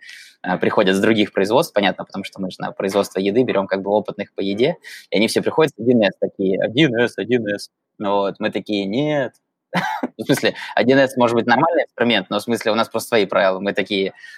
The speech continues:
«Э, давайте лучше все будет в одной, как бы, C R M нашей, которую мы сами кодим под себя, где все круто, где мы сами хотим под нашу задачу». Вот. А, и Антон Лозин,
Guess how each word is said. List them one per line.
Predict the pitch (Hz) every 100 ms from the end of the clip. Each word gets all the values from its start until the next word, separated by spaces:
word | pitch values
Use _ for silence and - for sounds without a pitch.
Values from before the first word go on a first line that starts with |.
| -
«Э, | - 101 101
давайте | 113 127
лучше | 107 107 101
все | - 117
будет | 107 98
в | 98
одной, | 104 104 92
как | 92 95
бы, | 98 101
C | - 98
R | 131
M | 127
нашей, | 101 - -
которую | 98 101 98
мы |
сами | 98 104 98
кодим | 110 104
под | 98
себя, | - 101 131
где | 123 98
все | - 98
круто, | 123 139 107
где | 98 98
мы | 95
сами | - 95 90 - 92 - _
хотим | - 101 101 95
под | 104
нашу | 107 -
задачу». | 98 95 107 131 - - _ - - - - - _ -
Вот. | 110 110 104 92 - _ _ _ _ - - 113
А, | 113 113 107 107 107 101 101 104 - _
и | - - - - 117 127
Антон | 113 123 110
Лозин, | 107 143 156 151